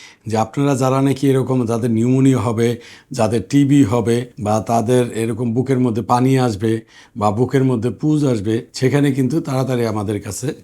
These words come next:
চলে আসতে হবে। একটা জিনিস মনে রাখতে হবে যে এই যে লাংসের বাইরে এবং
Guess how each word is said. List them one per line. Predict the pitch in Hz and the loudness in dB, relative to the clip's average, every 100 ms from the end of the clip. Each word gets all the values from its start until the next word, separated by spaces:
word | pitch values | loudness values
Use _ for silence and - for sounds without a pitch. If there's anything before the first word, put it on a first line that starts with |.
| _ _ - | _ _ -2
চলে | 127 117 | 0 0
আসতে | 98 92 | -2 -6
হবে। | 87 | -8
একটা | 104 - 160 | -6 -2 0
জিনিস | 185 160 | 2 2
মনে | 165 147 | 2 2
রাখতে | 127 - 104 | 0 -2 -4
হবে | 92 107 - _ _ - | -4 -6 -10 _ _ -10
যে | 92 117 123 - - _ _ _ - | -4 0 0 -2 -8 _ _ _ -8
এই | 117 147 | -2 0
যে | 147 156 | 4 4
লাংসের | 127 127 139 131 - 151 143 | 4 2 2 -2 2 2 2
বাইরে | 107 110 113 110 139 | 2 2 2 2 2
এবং | 170 117 107 117 113 110 | 2 -2 -4 -2 -4 -8